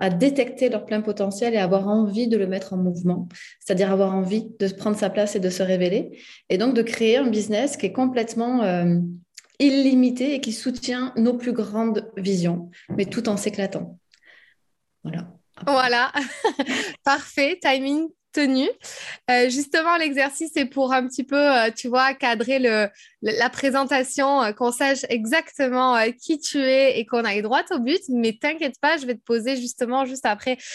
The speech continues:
Speaker 2: cette question un petit peu de co-, comment ça se fait, euh, que, que tu en es, euh, arrivé là. Alors, juste la deuxième question, euh, aujourd'hui que j'ai envie de te poser, c'est est-ce qu'il y a des choses positives qui t'arrivent en ce moment dans ta vie,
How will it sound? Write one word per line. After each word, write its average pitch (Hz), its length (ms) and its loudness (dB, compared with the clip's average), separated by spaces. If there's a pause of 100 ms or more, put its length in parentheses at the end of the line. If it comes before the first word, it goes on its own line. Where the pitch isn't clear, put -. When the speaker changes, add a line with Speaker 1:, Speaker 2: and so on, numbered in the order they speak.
(140)
Speaker 2:
cette 254 200 -2
question 277 340 -2
un 254 140 0
petit 240 140 -8
peu 277 120 0
de 240 140 2
co-, 220 220 -4
comment 254 260 -2
ça 240 160 -2
se - 120 -8
fait, 254 260 2
euh, 196 100 0 (320)
que, - 320 -2
que 240 120 -6
tu 233 160 -4
en 220 180 -2
es, 220 200 0
euh, 190 140 2
arrivé 226 380 0
là. 269 180 2 (360)
Alors, 240 220 2
juste 330 220 -4
la 262 140 2
deuxième 330 300 -2
question, 285 520 2
euh, 233 120 2
aujourd'hui 269 440 2
que 294 60 -2
j'ai 262 80 0
envie 240 240 -2
de - 60 -20
te 262 100 0
poser, 226 480 0 (280)
c'est 262 120 2
est-ce 294 140 2
qu'il 415 80 -4
y 392 40 0
a 320 40 -4
des 262 100 0
choses 302 320 -2
positives 285 680 -2
qui 233 140 -6
t'arrivent 233 320 -2
en 226 140 -4
ce - 160 -10
moment 196 440 -2
dans 220 140 0
ta 202 220 0
vie, 202 280 -8